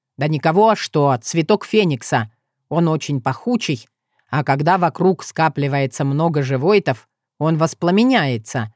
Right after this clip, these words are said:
сгорает сам, поджигает все растения вокруг, а потом захватывает освободившуюся территорию. У него семена огнеупорные. Это типа ладанника, который южнее растет,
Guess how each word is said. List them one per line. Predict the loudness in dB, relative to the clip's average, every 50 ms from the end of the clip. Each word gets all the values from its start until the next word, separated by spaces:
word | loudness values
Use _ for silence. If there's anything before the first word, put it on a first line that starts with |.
| _ _ _ _ _ -8
сгорает | -6 -4 -2 0 0 2 2 2 2 2 2 0 -2 -4
сам, | -4 0 2 2 2 2 0 -4 -6 _ _ _ _ _ -4
поджигает | -2 -2 -2 -2 -2 0 2 2 2 2 0 -2
все | -4 -2 0 0
растения | 0 0 -2 -2 -2 0 2 4 4 4 2 2
вокруг, | 0 0 -2 -2 -2 -2 -2 -2 -4 -10 _ _ _ _ _ _ _ _
а | -6 -4 -2
потом | -2 0 0 2 2 2
захватывает | 2 0 -2 -2 0 0 0 0 0 -2 -2 0 -2 -2 -2
освободившуюся | -4 -4 -2 -2 0 0 0 0 0 -2 -2 -4 -4 -4 -4 -2 -2 -4 -4
территорию. | -4 -4 -4 -4 -2 0 2 2 2 4 2 0 -2 -4 -6 -8 _ _ _ _ _ _ _ -6
У | -4
него | -2 -2 0 -2 -2
семена | -2 -2 -2 0 2 2 2 2 2 2
огнеупорные. | 0 0 0 0 2 0 0 0 0 0 0 0 0 0 0 0 -2 -4 -6 -10 _ _ _ _ _ _ _ -4
Это | -2 -2 0 0 -2
типа | -4 -2 0 0 0 2 2
ладанника, | 2 4 4 4 4 4 2 0 0 0 0 0 -2 -2 -4 -2 -4 -4 -4 -6 _ _ _ _ _
который | -4 -4 -2 2 2 2 2 2
южнее | 2 2 2 2 2 2 2 2 2 2 2 2
растет, | 0 0 -2 0 0 2 2 0 -2 -8